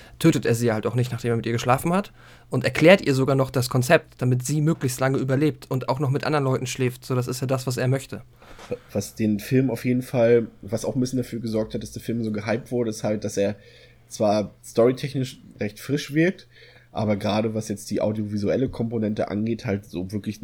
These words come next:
Speaker 2: eine Hommage an die Klassiker ist. Also ich hab an so vielen
Speaker 1: Ja.
Speaker 2: Szenen, musste ich an John Carpenter denken. Das, also das war, war echt herrlich. Vor allem der Film beginnt schon mit, äh, mit so einer, mit so einer Panorama-Aufnahme von diesem, von dieser Vorstadt.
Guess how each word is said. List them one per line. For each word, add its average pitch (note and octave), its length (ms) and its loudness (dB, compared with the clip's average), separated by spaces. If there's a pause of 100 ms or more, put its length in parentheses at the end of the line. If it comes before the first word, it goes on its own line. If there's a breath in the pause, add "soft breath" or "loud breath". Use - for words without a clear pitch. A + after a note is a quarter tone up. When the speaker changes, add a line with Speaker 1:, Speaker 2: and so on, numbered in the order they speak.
(140)
Speaker 2:
eine G2+ 160 -2
Hommage G2 460 0
an - 120 -8
die F2+ 80 -10
Klassiker - 440 -4
ist. - 180 -8
Also F#2 120 -4
ich - 120 -10
hab G2 160 -4
an G2+ 140 -2
so G#2 120 -2
vielen A#2 240 -2
Speaker 1:
Ja. C#3+ 140 2
Speaker 2:
Szenen, A#2+ 240 2 (420 loud breath)
musste A2 220 -2
ich - 120 -4
an G#2 200 0
John G#2 180 0
Carpenter A#2 440 0
denken. A#2 540 -2
Das, - 460 -12 (140)
also G2 220 -4
das G2+ 160 -8
war, G2 340 2
war F2+ 240 2
echt - 160 -4
herrlich. G#2+ 340 2
Vor G#2 160 0
allem G#2+ 80 2
der G#2 120 0
Film A#2+ 180 2
beginnt A#2 280 0
schon D#3 320 2 (600 loud breath)
mit, A2+ 300 -4
äh, G#2+ 160 2
mit G#2 180 -2
so G#2+ 80 -4
einer, G#2+ 220 0
mit G2 200 -4
so G#2+ 100 -2
einer G#2 100 -2
Panorama-Aufnahme A#2 1120 0
von G#2+ 340 -2
diesem, G2+ 440 -2 (500 soft breath)
von A2 120 -2
dieser G#2 160 2
Vorstadt. D3 800 0